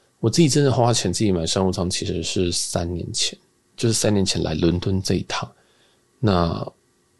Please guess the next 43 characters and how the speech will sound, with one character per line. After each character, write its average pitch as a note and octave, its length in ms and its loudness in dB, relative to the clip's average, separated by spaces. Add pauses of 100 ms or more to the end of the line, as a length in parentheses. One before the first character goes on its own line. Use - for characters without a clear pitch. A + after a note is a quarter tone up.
(220)
我， - 100 0
我， G#2+ 240 2
我， - 400 0
我 G#2+ 220 2
自 - 160 0
己 C3+ 140 4
是 C3+ 160 0
觉 G2 280 -2 (220)
得， - 480 -4 (720)
我 A#2 80 0
自 F3+ 120 4
己 E3+ 80 8
是 D3 120 2
觉 G#2 240 4
得 F2+ 640 6
这 C#3 140 2
是 B2 180 4
一 A2+ 60 2
个 A#2 100 0
很 F2 220 -2
棒 F#2 200 0
的 E2 80 -2
体 C#2 180 -8 (100)
验。 - 180 -4 (100)
然 G2 160 -6
后 - 800 0
有 G#2 180 -2
时 G2 120 0
候 A#2 80 4
长 G#2+ 240 0
程 F#2 200 -2
我 F2+ 80 0
已 F2+ 60 0
经 F2+ 180 0
没 F#2 100 4
有 F2 60 4
办 F2 140 0
法 D#2+ 60 -4
再 F2 100 -4
接 E2+ 180 -2
受， - 180 0
就 - 120 -6
是 D#2+ 260 -6